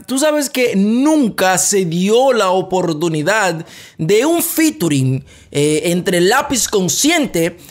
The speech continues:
entre Lápiz Consciente y Tego Calderón. Tego Calderón, que es un artista que a mí personalmente me encanta. Tego Calderón,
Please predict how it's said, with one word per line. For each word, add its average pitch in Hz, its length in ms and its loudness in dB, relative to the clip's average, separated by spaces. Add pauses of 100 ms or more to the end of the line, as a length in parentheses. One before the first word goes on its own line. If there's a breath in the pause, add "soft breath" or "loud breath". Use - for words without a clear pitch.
(140)
entre 175 260 -2
Lápiz 294 260 0
Consciente 254 480 -2
y 185 100 0
Tego 196 340 0
Calderón. 147 580 0
Tego 165 240 -4
Calderón, 202 380 0
que 196 80 -4
es - 80 -4
un 226 100 -2
artista 208 400 -2
que 185 60 -2
a 165 80 0
mí 202 180 0
personalmente 208 880 -2
me 170 180 0
encanta. 139 720 -4
Tego 131 180 -8
Calderón, 254 560 0